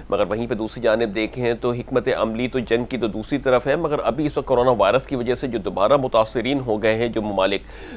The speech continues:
तो उसमें एक बड़ा पैनिक सी सिचुएशन आती हुई दिखाई दे रही है। और सबसे बड़ा जो ऑयल मार्केट्स हैं, उसके अंदर एक पैनिक सिचुएशन आ रही है कि जबकि इन्वेंट्री की फिगर्स ये बता रही हैं कि डिमांड बढ़ रही है, मगर अगर number of cases बढ़ते हैं कोरोना वायरस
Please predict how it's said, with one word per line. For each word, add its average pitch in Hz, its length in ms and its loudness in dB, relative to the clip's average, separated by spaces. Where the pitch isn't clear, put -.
तो 147 140 4
उसमें 165 560 0
एक 147 200 -2
बड़ा 139 140 6
पैनिक 139 320 0
सी - 120 -14
सिचुएशन 123 420 -4
आती 123 200 4
हुई 135 100 -2
दिखाई 123 320 0
दे 131 140 0
रही 123 240 -2
है। 151 200 2
और 135 220 8
सबसे 170 260 -2
बड़ा 160 220 4
जो 160 120 -2
ऑयल 139 300 4
मार्केट्स 139 500 2
हैं, 127 80 4
उसके 135 320 -2
अंदर 156 160 0
एक 165 120 -4
पैनिक 135 260 2
सिचुएशन 127 460 -4
आ 107 100 6
रही 110 160 0
है 143 80 0
कि 151 80 -6
जबकि 123 380 0
इन्वेंट्री 110 600 2
की 175 140 -2
फिगर्स 139 420 2
ये 143 60 4
बता 117 280 4
रही 120 160 0
हैं 139 100 -2
कि 147 80 -2
डिमांड 117 360 4
बढ़ 127 160 6
रही 110 240 2
है, 90 120 -2
मगर 104 160 2
अगर 104 180 0
number 107 240 2
of - 140 -2
cases 107 340 -6
बढ़ते 104 280 2
हैं 143 160 0
कोरोना 127 280 2
वायरस 117 280 4